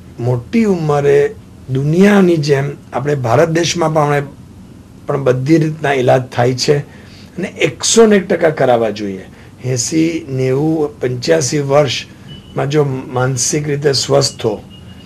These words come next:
શરીર બીજા બધા ભાગ સ્વસ્થ હોય, તો એને બે ત્રણ વર્ષ બીજા જીવવાનો પણ એકસો ને એક ટકા હક છે. પણ મારે એવા વૃદ્ધવસ્થા પણ આવે છે દર્દીઓ, જે ખૂબ રીબાતા હોય છે,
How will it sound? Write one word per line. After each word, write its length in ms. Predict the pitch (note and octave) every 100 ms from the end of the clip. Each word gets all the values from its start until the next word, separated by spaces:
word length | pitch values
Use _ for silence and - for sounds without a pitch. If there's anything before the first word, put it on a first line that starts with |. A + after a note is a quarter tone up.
| - -
શરીર 460 | - C#3 D#3 D#3+
બીજા 340 | C3 B2 C3 D#3
બધા 240 | D#3 D3+
ભાગ 220 | C#3+ D3
સ્વસ્થ 520 | C3+ C#3+ D3 D3 -
હોય, 160 | C3 G#2 - - - - -
તો 60 | D3+
એને 220 | D3 E3
બે 260 | C#3 C3
ત્રણ 260 | D3 E3 E3
વર્ષ 320 | D3+ D3+ C3
બીજા 320 | B2+ A2+ C#3+
જીવવાનો 520 | D3+ C#3+ C#3+ D3+ D#3 D3
પણ 180 | D3+
એકસો 320 | D3 B2 - D3
ને 100 | C3
એક 80 |
ટકા 280 | B2 A#2+ A2+
હક 140 | G2 -
છે. 160 | - - - - - - - -
પણ 120 | F#3
મારે 280 | F3+ F3+ G#3+
એવા 380 | - F#3 G#3+
વૃદ્ધવસ્થા 680 | B3 A#3+ F#3+ A#3 G3 - A3+
પણ 280 | G3+ G3 F#3+
આવે 280 | E3+ C#3+ D3+
છે 500 | - C#3 C#3 - -
દર્દીઓ, 440 | B2 B2 B2 A#2+ A#2+ - - - - D3
જે 140 | E3
ખૂબ 320 | D#3+ C4+ C4
રીબાતા 500 | E3 D3+ D#3 F3+ D#3
હોય 200 | B2+ A2+
છે, 240 | G#2 A2